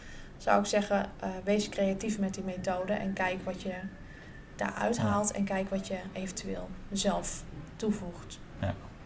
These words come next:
Speaker 2: Dat brengt ons uiteindelijk dan, eh, bij, bij de vraag,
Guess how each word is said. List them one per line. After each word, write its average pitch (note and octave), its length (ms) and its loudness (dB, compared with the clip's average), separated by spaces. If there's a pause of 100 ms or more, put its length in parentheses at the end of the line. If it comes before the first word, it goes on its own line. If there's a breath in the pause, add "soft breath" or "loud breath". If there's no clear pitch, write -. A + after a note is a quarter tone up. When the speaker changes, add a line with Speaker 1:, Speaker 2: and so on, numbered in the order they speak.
(1900 loud breath)
Speaker 2:
Dat E3+ 160 12
brengt F3+ 200 12
ons D#3 140 10
uiteindelijk D#3+ 440 12
dan, C#3 280 12
eh, C3 240 12
bij, A#2+ 480 12
bij A#2+ 160 12
de B2 60 6
vraag, A#2 540 8